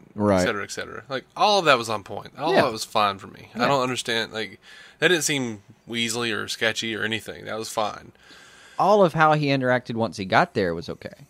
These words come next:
Speaker 1: It's just that they
Speaker 2: Mm-hmm.
Speaker 1: pull him away on kind of a, it's, it's a relatively flimsy pretext they took him out of the show. And then on a relatively flimsy one, they pull him back. Like, no one else thinks to call his dad.
Speaker 2: Agreed.
Speaker 1: Iris is the one who, who happens to think, "Wait a second."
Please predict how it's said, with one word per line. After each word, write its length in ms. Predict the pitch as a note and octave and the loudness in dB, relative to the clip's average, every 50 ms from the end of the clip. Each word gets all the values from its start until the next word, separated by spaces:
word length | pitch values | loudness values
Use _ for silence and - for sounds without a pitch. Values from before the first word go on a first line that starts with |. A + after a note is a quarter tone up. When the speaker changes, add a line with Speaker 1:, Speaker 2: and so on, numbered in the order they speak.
| _ - | _ -8
Speaker 1:
It's 160 | A2 G#2 - | -8 -8 -8
just 300 | - - B2+ A#2 - - | -6 -6 -6 -6 -4 -4
that 180 | A#2+ A2 - G#2 | -4 -4 -2 0
they 380 | A2+ A2 A2 G#2+ G#2 G#2+ G#2+ - _ _ - | 0 2 2 2 0 0 -4 -6 _ _ -14
Speaker 2:
Mm-hmm. 380 | A#2+ A#2 A2 G#2+ G#2+ G#2 G2+ G2+ | -12 -10 -10 -10 -10 -10 -8 -6
Speaker 1:
pull 200 | - D3+ E3 E3 | -4 -2 0 0
him 100 | D#3+ D3+ | 0 0
away 440 | C#3 B2+ B2+ B2 B2 B2 B2 B2 A2 | 2 2 4 4 4 4 4 2 2
on 220 | E2+ G#2+ G#2 G#2+ | 0 -2 -4 -4
kind 260 | - - A#2+ A2+ A#2+ | -4 -2 0 0 0
of 100 | A#2 G#2+ | 0 0
a, 40 | G#2+ G2 - | 0 0 -2
it's, 200 | C#3 C#3+ C3 - - | -2 -6 -6 -8 -6
it's 140 | B2+ B2 B2 | -4 -2 0
a 80 | A#2+ | 0
relatively 680 | A#2 A2+ B2 C#3 C#3+ C3+ B2+ - - B2+ G2+ E2 G#2+ G2+ | 0 0 2 4 4 4 4 0 -2 -4 -4 -4 -6 -6
flimsy 320 | - G#2+ G#2 G2+ F2+ F#2+ | -4 -4 -4 -4 -4 -6
pretext 480 | - - G2+ F#2 - F2+ E2+ - - - | -6 -6 -8 -6 -4 -6 -6 -6 -6 -8
they 80 | F#2 | -8
took 180 | E2+ - - - | -8 -8 -10 -10
him 80 | F2+ E2+ | -8 -8
out 80 | D#2+ | -8
of 40 | D2 | -8
the 60 | D#2 | -10
show. 140 | - - - - _ _ _ - | -10 -12 -14 -14 _ _ _ -2
And 180 | A2+ A2+ A#2 | 0 0 2
then 120 | B2 B2 A#2+ | 2 2 2
on 140 | A#2+ A2+ A2+ | 2 2 2
a 80 | A2 G#2+ | 2 2
relatively 800 | G#2 G2+ G#2 G#2+ A2 B2 C3+ D3+ E3+ D#3+ C3+ - D3+ C#3 D3 C3 | 0 0 -2 -2 -2 -4 -4 -4 -4 -4 -4 -4 -2 -2 -4 -4
flimsy 320 | - C#3 C3+ C3 B2 C3 | -2 -2 -2 -2 -2 -2
one, 120 | B2 B2 | -2 -2
they 80 | A#2 A2+ | -2 -2
pull 160 | - - G#2 | -2 -4 -6
him 80 | F#2+ F2+ | -4 -4
back. 160 | C2+ A#1 - _ _ _ _ _ - | -8 -10 -10 _ _ _ _ _ -6
Like, 160 | A#2+ A#2+ - | -6 -6 -2
no 180 | B2+ A#2+ B2+ C3 | 0 2 4 4
one 160 | C#3 C#3 C3+ | 4 4 4
else 200 | C3 B2 - - | 4 2 0 -2
thinks 260 | - B2+ A#2+ - - | -6 -6 -6 -6 -8
to 80 | - - | -10 -6
call 380 | - B2 A2+ G#2 G#2+ G#2+ G#2+ | -2 2 2 4 4 4 2
his 160 | G2+ G#2+ G2 - | 2 0 -4 -6
dad. 200 | - F2+ - - _ _ _ _ - | -6 -6 -6 -8 _ _ _ _ -6
Speaker 2:
Agreed. 340 | A#2+ B2+ A#2 A#2+ A2+ G#2 G2+ | -4 0 2 2 2 4 6
Speaker 1:
Iris 340 | A#2 A#2+ C3 C#3 C3+ B2 - | 8 8 8 8 8 6 2
is 100 | C#3 B2 - | 0 0 0
the 80 | B2+ | 2
one 200 | A#2 A#2+ B2 A#2+ | 2 2 2 2
who, 240 | A2+ A#2+ A#2 A2 G#2 | 2 0 0 0 -2
who 320 | - - A2 A#2 A#2+ G#2+ G#2 | -4 -6 -4 -2 -2 -2 -2
happens 500 | - A#2 A#2 A#2 - - A#2 A2 G#2+ - | 0 2 2 2 2 0 -6 -6 -8 -8
to 100 | - A2+ | -10 -10
think, 380 | - - A2+ A2 G#2 - - - | -6 -4 -4 -4 -4 -8 -8 -8
"Wait 100 | - - | -6 -6
a 20 | G2 | -4
second." 300 | - F#2+ G2 - - | -4 -6 -6 -6 -8